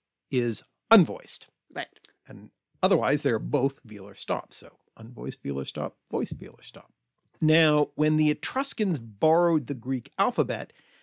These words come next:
Speaker 1: since they also had multiple variants loosely of a k, of a K sound, they didn't mind the redundancy of K and Q as
Speaker 2: Mm-hmm.
Speaker 1: letters.
Speaker 2: Mm-hmm.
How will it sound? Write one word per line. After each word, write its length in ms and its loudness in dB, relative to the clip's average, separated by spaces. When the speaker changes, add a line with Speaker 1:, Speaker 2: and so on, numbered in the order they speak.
Speaker 1:
since 460 0
they 180 0
also 420 2
had 240 0
multiple 760 2
variants 560 0
loosely 600 2
of 200 0
a 120 -4
k, 240 4
of 140 -6
a 60 -12
K 360 2
sound, 580 -4
they 420 0
didn't 220 -4
mind 340 2
the 80 4
redundancy 880 -2
of 520 -2
K 420 -8
and 440 -6
Q 520 2
as 140 -2
Speaker 2:
Mm-hmm. 80 0
Speaker 1:
letters. 500 -10
Speaker 2:
Mm-hmm. 180 -20